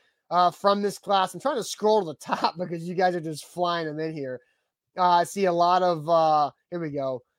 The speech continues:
Uh, and Eric, thank you for, uh, for, for pointing this out. My, my ear warmers are now on, as I, I had it in my lap, but, you know, got distracted by the beginning of the show, but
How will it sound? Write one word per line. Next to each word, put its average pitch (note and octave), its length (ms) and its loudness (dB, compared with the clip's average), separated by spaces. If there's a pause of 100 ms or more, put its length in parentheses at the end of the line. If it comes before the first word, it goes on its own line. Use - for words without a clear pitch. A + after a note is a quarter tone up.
(160)
Uh, D#3+ 260 4
and E3+ 260 -4
Eric, G3 340 4
thank G3 240 -2
you F3 140 -2
for, E3 400 2
uh, D3+ 320 2 (100)
for, E3 240 -10
for D#3+ 160 -14
pointing E3+ 320 -6
this D#3+ 220 -10
out. C#3+ 260 -8 (140)
My, D#3+ 320 -4 (280)
my D#3 300 -4
ear G3 240 4
warmers D3+ 580 -2
are D3+ 120 -8
now D3+ 260 -4
on, D3 540 -4 (640)
as D#3+ 160 0
I, E3+ 200 2
I F3 40 2
had G#3+ 240 4
it G#3+ 40 -4
in G3 40 -8
my E3+ 140 0
lap, F3 460 0
but, D#3 300 -2 (280)
you D#3+ 80 -10
know, D3 200 -6
got E3 220 0
distracted F3+ 560 -2
by E3 120 0
the D#3+ 60 -4
beginning D#3+ 320 -2
of D3 60 -2
the C#3 80 -6
show, D3 320 -2
but C#3 240 -6